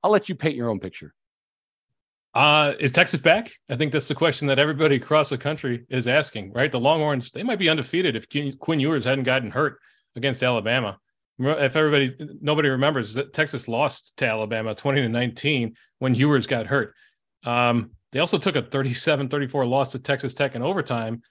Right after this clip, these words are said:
Speaker 2: while Ewers was still recovering. So he didn't look terrific against Iowa State, but that is a, a, an up-and-coming star, I think. He's thrown for almost a thousand, uh, eight hundred twenty yards, nine touchdowns, and just two interceptions. He's been highly efficient this year.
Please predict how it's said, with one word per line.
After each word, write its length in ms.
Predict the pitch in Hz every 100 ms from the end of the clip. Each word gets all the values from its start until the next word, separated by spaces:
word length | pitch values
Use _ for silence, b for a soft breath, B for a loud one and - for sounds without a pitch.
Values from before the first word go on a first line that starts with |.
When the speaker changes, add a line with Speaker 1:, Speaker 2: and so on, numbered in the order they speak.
| _
Speaker 2:
while 160 | 127 135
Ewers 320 | 135 147 131
was 100 | 127
still 200 | - 139
recovering. 460 | 120 139 147 110 101
So 340 | - 123 117 b b b
he 80 | -
didn't 180 | 202 220
look 140 | 214
terrific 380 | - 165 202 220
against 240 | 156 160 156
Iowa 240 | 170 147
State, 340 | - 151 180 -
but 180 | 135 - _ _
that 200 | 131 165
is 220 | 165 156 135
a, 60 |
a, 340 | 123 120 - 120
an 80 |
up-and-coming 500 | 139 147 123 135 123
star, 400 | 104 - 117 92 - _ -
I 80 | 113
think. 300 | - 104 -
He's 180 | -
thrown 240 | - 143 147
for 380 | - 143 131 127 B _
almost 260 | 131 156 151
a 60 |
thousand, 400 | 127 139 143 123
uh, 160 | 135 135
eight 160 | 139
hundred 200 | 135 131
twenty 220 | - 131 117
yards, 340 | 107 110 107
nine 220 | 131 160
touchdowns, 380 | 139 131 135 120
and 80 | 117
just 200 | 120 -
two 100 | 151
interceptions. 540 | 147 127 120 113 117
He's 100 | 107
been 120 | 110
highly 320 | 107 143 151 123
efficient 420 | - 113 117 -
this 200 | 113 -
year. 260 | 107 104